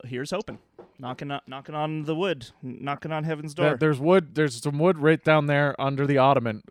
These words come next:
Speaker 2: Get
Speaker 1: Under the
Speaker 2: Al-
Speaker 1: ottoman.
Speaker 2: Alan, get it. It's the ottoman leg. There you go.
Speaker 1: I got it.
Speaker 2: All right.
Speaker 1: Uh, but yeah, and then, uh, you got your first, or sorry, your second vaccine dose.
Speaker 2: Yeah.
Speaker 1: I'm getting mine on Tuesday.
Speaker 2: I was, this is her, this is the first time she's hearing about
Speaker 1: Oh,
Speaker 2: it.
Speaker 1: great.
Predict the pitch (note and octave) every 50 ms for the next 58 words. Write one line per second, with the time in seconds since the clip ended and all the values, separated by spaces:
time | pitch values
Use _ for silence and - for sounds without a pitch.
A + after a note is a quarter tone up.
0 | - - - D3+ D#3+ F#3+ F3 D#3 C#3+ D3 D3+ E3+ C3+ C3+ - - _ _ _ -
1 | E3 F#3+ F3+ C3+ A2 G#2+ D#3 E3+ E3+ C3+ G2 - C3 - - E3 D3+ C#3 - -
2 | D3+ F3+ G#3 G3 F#3+ E3 D3 D#3 D#3+ C#3 A2 G2+ - _ _ _ _ - C#3 C#3+
3 | C#3+ C3 A#2 A2+ G2+ G#2 - _ - C#3 B2 B2+ A#2 A2+ A2 - - - C3+ C3
4 | B2 A2 G2+ - _ _ _ _ _ _ _ _ _ _ _ _ _ _ _ _
5 | _ - A#2+ - _ - - G2+ - - B2 C3+ - _ - D3 D3+ D3+ D3+ D3+
6 | D3+ C#3 E3 F#3 A3+ A#3 G3 D#3 C#3 C#3 C#3+ D#3 D#3 D#3 D#3+ D#3 D3+ D3+ D3+ D#3
7 | A3+ D4 D#4+ A#3+ E3+ E3+ D#3 C#3+ - - D#3+ D3 C#3 B2+ - - C#3+ C3 - -
8 | C3 A#2+ B2+ B2+ B2 - - C3+ - - B2+ B2 A2+ A#2 B2+ A#2 - - - A#2+
9 | A2+ A#2 A2 A#2 A#2 B2+ G#3+ - - C#3 D3+ D3+ A#2+ G#2 G2 - _ _ _ _
10 | _ _ _ - C3 C#3 D3 C3+ D3+ A#2+ C3+ C3+ C3 C3 B2+ B2 A#2+ A#2+ - -
11 | A#2 A#2 A2 G#2+ B2 A#2 B2 F3+ A#3+ _ _ _ _ _ - D3+ D#3+ E3 D#3 C#3+
12 | C#3 C3+ B2+ B2 A2 G#2 - - - - F3+ F#3+ - F3+ E3+ C3+ - - D#3 D3
13 | C#3 C3 A#2+ G2 C#3 D3+ - D3 B2+ C3+ - C#3+ C3 A#2 - C#3 A#2 G#2 - A2+
14 | - - A2 A2 G#2+ G#2+ G#2+ G2+ G#3 A3+ G3+ C4+ D4+ G3+ -